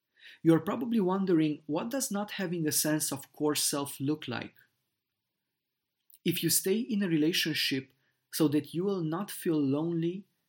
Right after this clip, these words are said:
or because it keeps you from feeling like a boy or feeling pain,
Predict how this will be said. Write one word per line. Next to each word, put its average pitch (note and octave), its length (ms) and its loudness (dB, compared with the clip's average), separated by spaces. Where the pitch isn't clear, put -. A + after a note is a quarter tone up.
or D#3 120 6
because D#3 360 0
it D3+ 160 0
keeps - 420 -4
you D3+ 220 4
from C#3 220 -4
feeling F3 400 0
like C#3 200 -2
a C3+ 60 -4
boy C#3 540 -4
or C#3 120 0
feeling E3 600 -2
pain, C3 400 -2